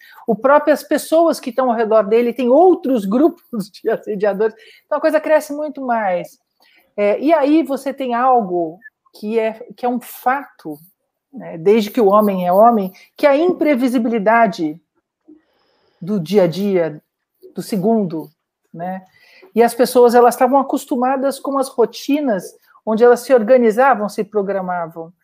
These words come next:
Então, você se comunicar na pandemia requer muito mais autorreflexão, muito mais empatia, E uma coisa que é a intenção na comunicação, que eu acho que é o principal que a gente não falou,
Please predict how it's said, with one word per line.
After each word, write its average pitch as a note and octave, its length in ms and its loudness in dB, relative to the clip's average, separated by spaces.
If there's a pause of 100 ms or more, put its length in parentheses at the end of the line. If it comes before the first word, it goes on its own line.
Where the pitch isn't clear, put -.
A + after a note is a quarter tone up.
(420)
Então, D#4 400 0 (400)
você B3+ 200 0
se F4 140 0
comunicar B3 460 2
na G#3 80 -2
pandemia G#3 520 -2
requer B3 540 0
muito D4+ 1040 -2
mais G3+ 500 -2
autorreflexão, F#3 1080 -8 (300)
muito C#4+ 400 -2
mais A3 320 2
empatia, F#3+ 880 -8 (400)
E D#4 200 4
uma D#4+ 220 2
coisa C#4+ 340 2
que C#4+ 140 -2
é C#4+ 40 6
a C4+ 120 4
intenção D4 880 -4
na F#3+ 120 -10
comunicação, F#3+ 800 -8
que G#3 100 -12
eu G3+ 80 -4
acho G3+ 180 -6
que - 60 -12
é G3 40 -6
o F#3 40 -10
principal G3+ 600 -6
que F#3 100 -14
a E3 40 -12
gente F3+ 220 -16
não F3+ 120 -12
falou, F#3+ 440 -2